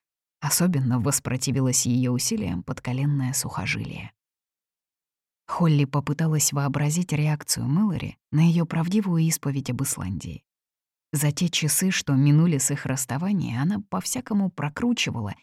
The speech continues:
и выворачивала эту ситуацию в голове, изыскивая такой вариант, при котором её страх перед признанием не стал бы реальностью. А потом Холли вспомнила, как повёл себя Ник в ту ночь,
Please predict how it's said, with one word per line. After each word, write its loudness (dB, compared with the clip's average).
и 8
выворачивала 4
эту -2
ситуацию -2
в -10
голове, -4
изыскивая 2
такой -2
вариант, -4
при 2
котором 2
её 2
страх -2
перед -8
признанием 0
не 4
стал 0
бы 0
реальностью. -4
А -2
потом 0
Холли 8
вспомнила, 4
как -6
повёл 0
себя 0
Ник 6
в -20
ту -2
ночь, 2